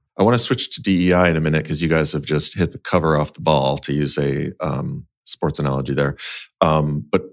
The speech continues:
any other stories about, like, hiring or, or, you know, other ways that, like, maybe in your culture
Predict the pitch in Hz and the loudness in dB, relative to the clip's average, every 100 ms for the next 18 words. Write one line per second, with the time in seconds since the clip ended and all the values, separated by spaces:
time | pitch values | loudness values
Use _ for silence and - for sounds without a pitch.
0 | - 104 101 98 - 92 92 92 85 85 | 0 4 4 2 2 4 4 2 2 2
1 | 82 - 85 - 82 87 85 82 78 71 | 2 0 -8 0 2 4 2 0 0 0
2 | 69 69 - 71 71 73 _ 80 69 71 | -2 -4 -6 -2 -2 -6 _ -6 -4 -6
3 | _ _ - 101 87 82 78 80 80 - | _ _ -2 2 4 4 4 4 2 2
4 | 80 - - 78 - - 87 78 78 71 | 0 0 0 0 -4 -4 -2 0 0 -2
5 | 64 90 85 - 85 82 | -2 -2 0 2 2 2